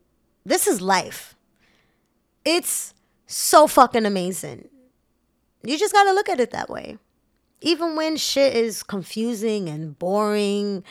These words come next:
and just not exciting and nothing is going in your favor, like, it's still good. You just gotta hold on. You gotta keep going. Like Steve Harvey said, "Why would you stop in the midst of it all?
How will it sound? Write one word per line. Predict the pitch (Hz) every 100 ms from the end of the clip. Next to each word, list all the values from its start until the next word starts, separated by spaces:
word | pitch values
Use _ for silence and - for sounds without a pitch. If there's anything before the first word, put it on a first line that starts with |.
| - - - -
and | 190 185 175 165 98 92 95 65 _ _ _ _ _ _ _ -
just | 190 202 196 202
not | 190 196
exciting | 196 - - 214 214 208 202 180
and | 160 170
nothing | 190 196 - 214 208
is | 196 165
going | 190 185 180
in | 165
your | 156
favor, | - 196 185 185
like, | 180 180
it's | 202 202
still | - - - 233 220 220 196 - _ _ -
good. | 208 220 196 175 175
You |
just | 208 202 - -
gotta | 226 226 226 220 214
hold | 202 202 202 208
on. | 202 190 160 165 _ _ _ _ _ -
You | 196
gotta | 208 214 202
keep | 185 214 190
going. | - 185 170 - - _ _ _ _ _ _ _ _ _ -
Like | 202
Steve | - 233 214
Harvey | 214 202
said, | 202 170
"Why | 170 185
would | 202
you | 214
stop | - 202 196
in | 190
the |
midst | 165 165 190 -
of | 135
it | 123
all? | 71 50 170